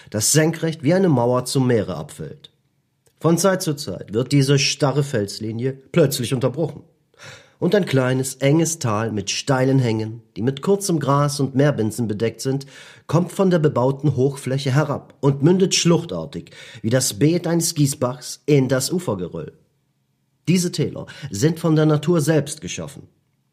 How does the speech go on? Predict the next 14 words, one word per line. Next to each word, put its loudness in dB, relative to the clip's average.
Ihre 2
Ränder 0
sind 2
von 2
den 2
Gebirgsbächen 0
gehöhlt, -4
welche 0
die 2
Reste -2
des -4
stehenden -2
Hochufers -6
fortgespült -6